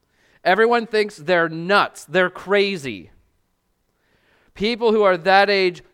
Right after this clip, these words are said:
don't have children naturally. So he, Hagar comes on the scene, and and she has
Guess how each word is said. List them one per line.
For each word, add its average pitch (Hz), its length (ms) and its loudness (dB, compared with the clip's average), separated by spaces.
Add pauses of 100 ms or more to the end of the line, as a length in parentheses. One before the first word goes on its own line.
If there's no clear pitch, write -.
(140)
don't 202 420 4
have 190 560 2
children 151 560 -4
naturally. 120 760 -6 (1000)
So 131 400 -4
he, 131 160 -6 (760)
Hagar 147 460 -4
comes 113 340 -12
on 107 160 -10
the 98 80 -20
scene, 147 460 -16 (880)
and 107 420 -12 (600)
and 107 320 -10 (200)
she 131 240 -14
has 127 300 -2